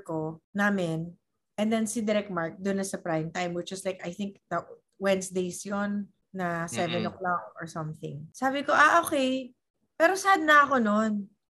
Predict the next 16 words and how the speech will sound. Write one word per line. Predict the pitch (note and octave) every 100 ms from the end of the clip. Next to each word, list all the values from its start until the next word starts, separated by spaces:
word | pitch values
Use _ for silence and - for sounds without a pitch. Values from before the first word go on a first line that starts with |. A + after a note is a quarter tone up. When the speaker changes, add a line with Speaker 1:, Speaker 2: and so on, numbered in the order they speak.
| _ -
Speaker 1:
As | C4 E4+
in, | E4+ E4 D4+ - -
nalungkot | D4 E4+ F4+ F4
na | E4
talaga | D#4 C#4 A#3 G#3 F#3+
ako. | F#3 F#3+ A#3+
Pero | C#4
inisip | D#4+ D#4 D#4 D#4+
ko | C#4
na | C4 A#3+
lang, | G#3+
"Ah, | G#3 G#3 C#3+
it's | - -
okay." | C#4 A#3 G3+
Parang, | G3+ G3 G3 G3 F#3+ F#3+ F#3+ _ _ _
part | - A3+